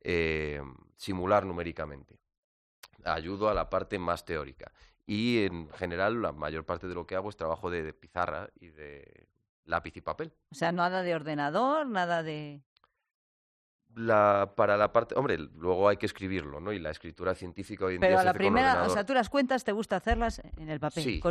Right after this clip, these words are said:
Speaker 2: un
Speaker 1: casi,
Speaker 2: lápiz.
Speaker 1: casi todas las cuentas las hacemos con lápiz y papel. Hay más grupos en Madrid, como puede ser el grupo de, de Rodolfo Bermejo en la, en la Politécnica. Son gente de industriales que están trabajando ahora con,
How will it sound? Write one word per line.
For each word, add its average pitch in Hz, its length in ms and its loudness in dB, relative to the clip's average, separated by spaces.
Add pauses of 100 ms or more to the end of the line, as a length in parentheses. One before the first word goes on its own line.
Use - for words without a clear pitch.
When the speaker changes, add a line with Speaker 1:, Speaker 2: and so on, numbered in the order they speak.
Speaker 2:
un 180 60 4
Speaker 1:
casi, - 20 0
Speaker 2:
lápiz. 147 340 -2
Speaker 1:
casi 95 240 -4
todas 113 260 0
las 117 140 -2
cuentas 131 260 2
las 101 160 -4
hacemos 104 300 -2
con 92 140 -2
lápiz 95 240 -2
y 92 40 -16
papel. 82 460 -6
Hay 113 320 2
más 107 320 4
grupos 110 340 -4
en 101 80 -10
Madrid, 110 320 -6
como 90 300 -8
puede 92 220 -2
ser 95 160 -8
el 90 120 -2
grupo 87 380 -6
de, 82 240 -6
de 85 140 -6
Rodolfo 90 420 -2
Bermejo 90 500 -4
en 80 160 -14
la, 78 240 -8
en 85 140 -14
la 80 80 -8
Politécnica. 123 640 -8 (460)
Son 82 360 -2
gente 90 320 -4
de 85 60 -4
industriales 87 500 -4
que - 100 -8
están 95 240 0
trabajando 95 560 0
ahora 101 300 2
con, 110 300 -2